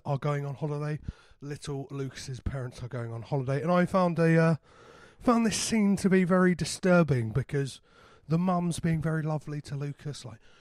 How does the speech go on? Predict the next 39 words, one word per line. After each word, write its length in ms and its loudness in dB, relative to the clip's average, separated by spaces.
trying 480 -4
to 160 -12
get 160 -10
him 220 -4
to, 140 -8
like, 400 -10
engage 680 -4
with 200 -2
them, 260 -2
to 100 -12
say 320 -2
goodbye. 540 0
And 160 -8
all 380 2
Papa, 540 0
you 120 -4
never, 200 0
you 120 -6
never 180 -6
find 260 -10
out 100 -8
his 100 -12
parents' 380 -6
names. 560 -10
Uh, 260 -10
d-, 80 -14
don't 260 -2
give 120 -4
a 40 -6
shit. 340 -6
They, 220 2
they're 260 -2
going 220 0
on 80 -2
holiday, 400 -2
and 280 -2
the 280 2
dad 500 0
is 440 0